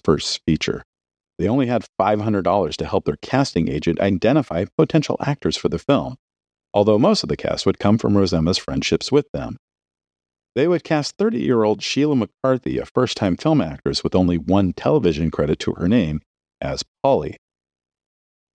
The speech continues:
Shooting would begin in Toronto on September twenty-fourth, nineteen eighty-six, and would go on for four weeks, shooting completely in sixteen millimeter because they could not afford to shoot on thirty-five. Once filming was completed, the National Film Board of Canada allowed Rosema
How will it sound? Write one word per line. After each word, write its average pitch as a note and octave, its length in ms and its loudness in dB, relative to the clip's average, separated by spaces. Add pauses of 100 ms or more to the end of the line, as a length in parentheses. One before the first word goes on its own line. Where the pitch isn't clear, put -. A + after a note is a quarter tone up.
Shooting B3 300 2
would G3+ 160 0
begin C3+ 280 2
in A2+ 100 2
Toronto D#2+ 420 -2
on E2+ 140 0
September C#3 400 2
twenty-fourth, F#2+ 580 0
nineteen F2+ 340 0
eighty-six, D#2+ 540 0
and D2+ 160 0
would - 160 -6
go C3 200 4
on D2+ 140 -2
for - 140 -2
four F2+ 300 0
weeks, G2 400 -2 (500)
shooting F3+ 300 2
completely C3 540 0
in D2 120 -4
sixteen - 420 0
millimeter F2 400 0
because D#2 340 -4
they F2+ 140 2
could - 240 0
not C2 160 -2
afford - 320 -2
to - 80 -4
shoot - 240 -2
on A2 160 2
thirty-five. A#2 680 -2 (1120)
Once C3+ 180 2
filming C#3 320 4
was G2+ 140 0
completed, A2+ 500 0
the G2 80 2
National F2+ 340 -2
Film F2+ 200 0
Board D#2 200 -2
of D#2 80 -6
Canada E3+ 480 0
allowed E3+ 300 2
Rosema F2+ 460 0